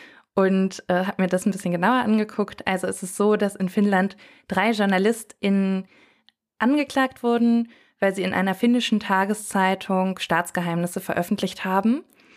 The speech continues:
Eine dieser drei Personen wurde inzwischen freigesprochen, zwei wurden verurteilt und von diesen zwei Personen muss eine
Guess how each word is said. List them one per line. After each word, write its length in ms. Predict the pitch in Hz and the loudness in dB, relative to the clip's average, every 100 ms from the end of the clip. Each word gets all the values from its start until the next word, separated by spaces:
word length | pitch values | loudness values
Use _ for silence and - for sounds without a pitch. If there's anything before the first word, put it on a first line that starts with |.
| - - - _ _ _ _ - | -20 -20 -20 _ _ _ _ -8
Eine 480 | 196 220 247 247 240 | -4 0 2 4 2
dieser 300 | - 202 202 | -2 0 0
drei 180 | 208 196 | 2 -2
Personen 460 | 208 190 196 202 | 0 -2 0 0
wurde 480 | 190 185 185 180 170 _ | 0 2 2 2 0 _
inzwischen 360 | 190 - 185 185 | -8 -6 -6 -2
freigesprochen, 1120 | 208 247 285 - - 254 247 254 254 254 - | 0 0 -2 -8 -2 -2 0 2 2 0 -4
zwei 300 | - - 190 | -6 -2 0
wurden 220 | 202 196 180 | 0 0 -2
verurteilt 880 | 175 214 262 - 247 254 254 - _ _ _ - | 0 0 0 0 0 2 0 -4 _ _ _ -2
und 180 | 196 | -2
von 220 | - 202 214 | 0 0 2
diesen 180 | 196 | 0
zwei 200 | 190 185 | 0 -2
Personen 680 | 185 202 185 185 185 185 180 - _ _ _ - | -2 -4 -6 -2 0 0 -2 -8 _ _ _ -2
muss 300 | 202 - - | -2 -2 -4
eine 500 | 190 214 226 220 | 0 2 4 2